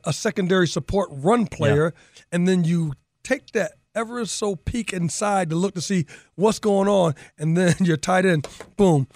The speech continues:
Speaker 2: Yep.
Speaker 1: he gets on the outside. I think it was Laporte, gets on the outside. Now he's on the outside, like, how did he get there?
Speaker 2: Right.
Speaker 1: Now you gotta go ahead and run to him. But if you had the technique, which is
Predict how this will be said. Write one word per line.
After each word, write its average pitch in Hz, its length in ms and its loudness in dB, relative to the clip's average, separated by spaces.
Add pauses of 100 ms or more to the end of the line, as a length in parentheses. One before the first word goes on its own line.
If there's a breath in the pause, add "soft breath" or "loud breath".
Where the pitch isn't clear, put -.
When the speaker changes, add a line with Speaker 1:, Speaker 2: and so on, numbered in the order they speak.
Speaker 2:
Yep. - 140 -14
Speaker 1:
he 185 60 -4
gets 165 220 0
on 170 100 0
the 175 80 2
outside. 160 200 0
I - 20 -6
think 175 140 -4
it - 20 -4
was 143 80 -4
Laporte, 151 320 -4 (200 loud breath)
gets 185 200 0
on 180 40 2
the 170 120 4
outside. 156 360 0
Now 196 160 4
he's 202 160 2
on 185 100 2
the 180 100 4
outside, 175 280 0
like, 139 160 -2 (260 loud breath)
how 233 180 2
did 214 100 4
he 202 80 0
get - 220 -4
there? 123 240 -4
Speaker 2:
Right. 104 200 -12
Speaker 1:
Now 190 280 2
you 170 180 0
gotta 165 220 0
go 160 140 0
ahead 160 120 0
and 147 160 -2
run 180 180 2
to 165 140 0
him. 135 80 -2 (280 loud breath)
But 160 100 0
if 143 120 -4
you 156 200 0
had 220 540 -2
the 156 80 -8
technique, 180 600 -4
which 160 220 -4
is 151 220 0